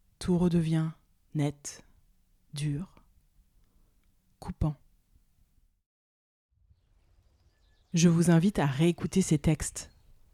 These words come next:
Pas besoin d'analyse, pas besoin de comprendre, de décortiquer. Sentez, laissez flotter en vous. Osez l'expérience poétique. Si vous avez aimé ce moment,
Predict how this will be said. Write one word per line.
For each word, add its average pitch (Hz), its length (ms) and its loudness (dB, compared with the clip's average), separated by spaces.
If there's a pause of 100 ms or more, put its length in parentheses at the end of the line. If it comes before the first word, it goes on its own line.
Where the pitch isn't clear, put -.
(120)
Pas 147 100 -2
besoin 143 280 2
d'analyse, 151 720 0 (340)
pas 160 120 -2
besoin 147 260 0
de 151 80 -2
comprendre, 175 560 0
de 156 100 -2
décortiquer. 160 760 -4 (380)
Sentez, - 480 -4 (640)
laissez 170 320 2
flotter - 380 -2
en 160 100 4
vous. 160 180 -2 (1000)
Osez 160 480 0
l'expérience 151 760 -2
poétique. - 680 -6 (1300)
Si - 180 -4
vous 214 200 2
avez 220 240 6
aimé 196 160 8
ce 175 160 0
moment, 170 400 6